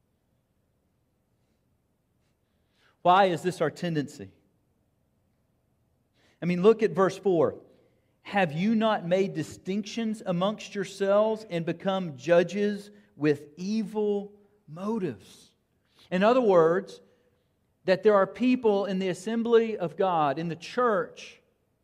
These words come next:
that when they're showing partiality, what James is telling us is that,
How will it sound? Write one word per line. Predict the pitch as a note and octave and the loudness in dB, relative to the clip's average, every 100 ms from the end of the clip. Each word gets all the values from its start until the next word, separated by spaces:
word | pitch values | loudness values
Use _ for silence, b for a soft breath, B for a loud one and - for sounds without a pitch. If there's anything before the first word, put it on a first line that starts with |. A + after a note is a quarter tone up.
| _ _ _ _ _ _ | _ _ _ _ _ _
that | F#3+ F3+ | -4 -2
when | F#3+ | -2
they're | G#3 | 0
showing | A3+ - A#3+ A#3+ B3 A3 | -2 0 0 2 0 -2
partiality, | A3+ A#3 A3+ G#3+ G#3 G#3+ G#3+ F3 | -2 -2 -2 -4 0 0 0 -2
what | D#3+ G3+ | -2 -4
James | F3+ G#3+ A#3 A3 G#3 | -2 -4 -2 -4 -6
is | G3+ | -6
telling | G#3+ A3 G#3+ | -2 -2 -2
us | F#3+ F3+ | -6 -6
is | E3+ | -6
that, | G3 F#3+ | -4 -4